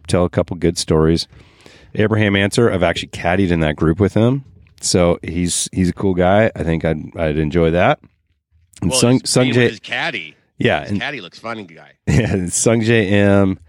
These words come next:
Speaker 1: uh, again, I think maybe a little bit of a language barrier, but I think he'd probably be able to communicate just fine. And he seemed like a good dude, too. D-, he was the guy that was playing, like,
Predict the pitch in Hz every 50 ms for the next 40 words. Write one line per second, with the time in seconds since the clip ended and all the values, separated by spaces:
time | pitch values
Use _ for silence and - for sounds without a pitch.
0 | _ _ _ _ _ _ _ _ _ _ - 95 95 90 90 82 95 92 95 104
1 | 95 92 90 92 95 95 90 90 87 95 92 95 90 92 90 85 85 92 107 110
2 | 117 104 123 117 110 113 117 117 117 113 113 113 107 110 113 110 110 113 113 110
3 | 107 98 92 95 98 101 95 - - 92 82 - 95 90 92 90 85 92 92 90
4 | 90 - - - 92 90 92 92 - 104 98 98 90 - 98 90 - - - 98
5 | 101 104 110 104 90 98 101 127 160 - - - 247 233 220 240 226 - - 208
6 | - - 180 170 165 147 - 165 156 151 147 135 - - 175 147 90 78 80 123
7 | - - - _ - - - - - - - _ - - - 180 220 247 339 226
8 | 160 - - 101 92 113 98 98 101 104 101 95 95 98 98 98 98 _ _ _
9 | _ _ - 113 92 87 85 - - - 110 101 95 90 87 82 73 69 76